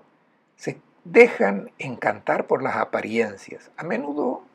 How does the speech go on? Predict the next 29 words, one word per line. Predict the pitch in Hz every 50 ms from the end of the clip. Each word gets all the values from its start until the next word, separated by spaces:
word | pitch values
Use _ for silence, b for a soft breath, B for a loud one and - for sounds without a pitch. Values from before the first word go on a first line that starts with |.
| _ _ _ _ -
apreciamos | - - 143 139 131 - - 151 131 131 135 131 123 - 143
lo | 131 107 104 -
que | - - 113 107 104
no | 110 107 104
tiene | - 113 107 101 101
valor, | 95 - 98 101 110 135 147 135 131 127 127 - -
admiramos | 110 107 107 101 101 107 107 110 104 -
personajes | - - 110 - - - 107 101 101 101 - 120 113 -
inconsistentes, | - - 104 98 - 104 107 95 - - 117 - - - - 131 131 131 123 120 - - - - -
incluso | - 143 - 262 240 233 - -
aplaudimos | - - 131 117 110 110 113 113 113 - - 110 - - - b b b b b b -
a | - 110
los | 107 107 101 - - _ -
que | - - 101 101 - - _ _ _ -
merecen | - 107 98 101 104 - 113 107
ser | - - 101 -
reprobados. | - - - - - - - - - - - - - - - - _ _ _ _ _ _ _ _ _ _ _ _ _ _ _ b b b b b b b b b _ _ _ _ _ _ _ _ _ -
El | 156 151 135
fulgor | - - 151 131 120 117 127 160 190 214 185 156 -
de | 131
atención | 107 101 - 107 110 110 - - 139 131 127 123
de | 113
este | 107 - - 127
mundo, | 110 110 135 143 139 117 107
sin | - - 123
embargo, | 135 175 185 - 113 - - 143 151
se | - - 208
desvanece | 175 170 220 - 214 185 - - -
pronto. | - - - - 190 185 - - -